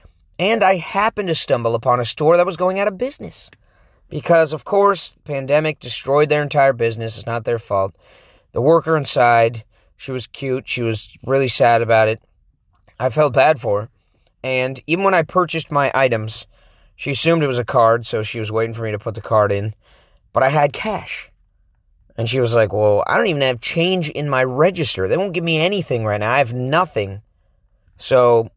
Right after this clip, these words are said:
hopefully you have exact change." Well, I did not. I had, like, forty-seven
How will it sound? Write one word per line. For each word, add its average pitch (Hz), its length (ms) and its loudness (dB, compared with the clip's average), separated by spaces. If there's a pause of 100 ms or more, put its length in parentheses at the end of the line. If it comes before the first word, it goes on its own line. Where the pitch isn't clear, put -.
(160)
hopefully 147 400 -6
you 131 60 0
have 127 180 4
exact 117 340 -2
change." 98 300 -10
Well, 92 100 -2
I 151 80 2
did 143 220 -6
not. 110 440 -2 (540)
I - 60 -2
had, 123 260 2
like, 110 180 0
forty-seven 120 1000 -2